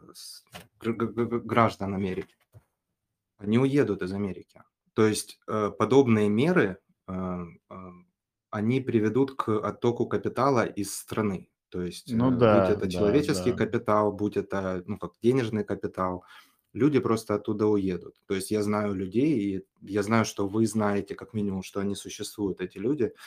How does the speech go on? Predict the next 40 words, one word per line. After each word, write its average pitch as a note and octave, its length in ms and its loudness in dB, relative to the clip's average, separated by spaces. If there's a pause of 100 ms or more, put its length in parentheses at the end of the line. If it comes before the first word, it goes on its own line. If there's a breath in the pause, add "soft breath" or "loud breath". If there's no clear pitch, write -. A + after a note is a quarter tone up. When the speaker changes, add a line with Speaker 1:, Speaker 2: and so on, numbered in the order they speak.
(300 loud breath)
Speaker 1:
чья G#2 240 4
жизнь B2 480 0
или F#2+ 220 -4
там F#2 220 -8
благосостояние G#2 800 0
непосредственно G2+ 800 -4
на F#2+ 240 -6
сто - 240 -4
процентов A#2 580 -8
на F#2+ 80 -8
данный F#2+ 300 -6
момент G2 400 -6 (400)
зависит G2+ 480 -2
от F2+ 120 -6
биткоина. - 440 -12 (500)
И G#2 100 0
это G2+ 280 2
вот F#2 180 -8
представь, F2+ 440 -10
это - 160 -8
все, - 180 -2
кто - 140 -6
работает F#2 420 -6
в - 100 -20
Coinbase, C3+ 500 0
это F2+ 160 -8
все, F#2 180 -10
кто - 180 -12
работает F2 600 -10
там, D#2+ 180 -20
я E2 80 -18
не E2 80 -18
знаю, - 200 -20
в - 60 -20
Кракене, A#2+ 580 -2 (520 soft breath)
ну, A#2+ 200 -2
куча C3+ 360 2
уже F2+ 220 -6
компаний G#2 520 -4
там - 300 -18